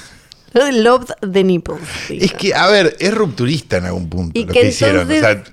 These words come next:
Speaker 2: se fue a la mierda, pero, pero,
Speaker 1: Porque él dice
Speaker 2: pero
Speaker 1: que
Speaker 2: es interesante decir, "Che, los pe-, me copan los pezones".
Speaker 1: Sí,
Speaker 2: O sea,
Speaker 1: porque, <laughs> porque
Speaker 2: ¿qué
Speaker 1: lo que
Speaker 2: hubiéramos
Speaker 1: dice
Speaker 2: hecho? Porque la pregunta es, porque también estamos sacando el culo a la
Speaker 1: Sí.
Speaker 2: jeringa, que, ¿qué hubiéramos hecho nosotros en esa posición? ¿Qué
Speaker 1: Claro,
Speaker 2: hubiéramos
Speaker 1: verdad.
Speaker 2: hecho?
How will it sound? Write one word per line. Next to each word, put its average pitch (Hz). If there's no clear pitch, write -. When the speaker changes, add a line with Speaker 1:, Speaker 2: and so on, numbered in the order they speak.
Speaker 2:
se -
fue 117
a 139
la 123
mierda, 110
pero, 104
pero, 95
Speaker 1:
Porque 110
él 254
dice 254
Speaker 2:
pero 220
Speaker 1:
que 190
Speaker 2:
es 165
interesante 127
decir, 101
"Che, 196
los 139
pe-, 131
me 117
copan 98
los 82
pezones". -
Speaker 1:
Sí, 262
Speaker 2:
O -
sea, 139
Speaker 1:
porque, 269
<laughs> -
porque 233
Speaker 2:
¿qué -
Speaker 1:
lo -
que 254
Speaker 2:
hubiéramos 226
Speaker 1:
dice 294
Speaker 2:
hecho? 175
Porque 147
la 156
pregunta 220
es, 170
porque 143
también 180
estamos 180
sacando 143
el 120
culo 127
a 113
la 101
Speaker 1:
Sí. -
Speaker 2:
jeringa, 98
que, 107
¿qué 226
hubiéramos 185
hecho 147
nosotros 110
en 90
esa 87
posición? 82
¿Qué -
Speaker 1:
Claro, 160
Speaker 2:
hubiéramos 143
Speaker 1:
verdad. 143
Speaker 2:
hecho? -